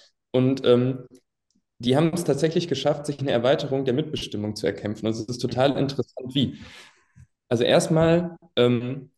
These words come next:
ist es in dieser engen Kooperation dazu gekommen, dass tatsächlich der Betriebsrat auch Teil geworden ist, erstmal von einer sehr konfliktorientierten, äh, Strategie, diese Werksschließung anzugehen.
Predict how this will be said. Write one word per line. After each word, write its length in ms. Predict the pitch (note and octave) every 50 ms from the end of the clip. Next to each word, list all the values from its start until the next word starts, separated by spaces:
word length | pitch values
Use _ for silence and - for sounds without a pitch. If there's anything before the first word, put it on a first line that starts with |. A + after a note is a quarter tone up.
| _ _ -
ist 180 | D3 C#3+ -
es 80 | E3 -
in 80 | D#3
dieser 200 | C3+ C3 B2 -
engen 200 | - A#2 D#3 E3+
Kooperation 640 | E3 D#3+ D#3 - C#3+ B2+ A#2+ - - - D3 D#3 D#3
dazu 240 | C#3+ D3 - D3 C3+
gekommen, 340 | C3 C3 - C3+ C#3+ D3+
dass 140 | C#3+ D#3+ -
tatsächlich 560 | - - - - - - C#3+ C#3+ C#3+ D3+ D3
der 80 | - A#2+
Betriebsrat 920 | A2+ A2+ A2+ - - E3+ F3+ E3+ - - D#3 C#3 D#3+ E3 E3 - - - _ _
auch 160 | - B2 -
Teil 240 | - - C3 D3 D#3
geworden 460 | D3+ C#3 B2+ C#3 B2+ C#3 C#3+ C#3+ -
ist, 160 | - D3 D3
erstmal 560 | D3 - C3 C3+ C3+ C3 B2+ B2+ C3+ C3 - - _ _ _ _
von 180 | _ A#2+ A#2+ A#2+
einer 100 | A2+ G#2
sehr 640 | A2 A#2 C3 C#3+ D3+ D3 D3 D3+ - - - - _
konfliktorientierten, 1400 | - - A#2+ A#2+ - - C#3 D3+ D3 D3+ - A2+ G#2+ G#2+ G#2+ G#2+ G#2 - - - A2 A2 - G2 G#2 G#2 G#2+ -
äh, 120 | A2 G#2+ G#2+
Strategie, 640 | - - - G#2 - A#2+ A2+ A#2 B2 A2+ - C#3+ C#3
diese 240 | B2+ B2 B2 A#2 G#2+
Werksschließung 540 | A#2+ B2+ - - - B2 - - A#2 -
anzugehen. 560 | - A2 A#2 - - F#2+ F2+ F2 F#2 G2+ -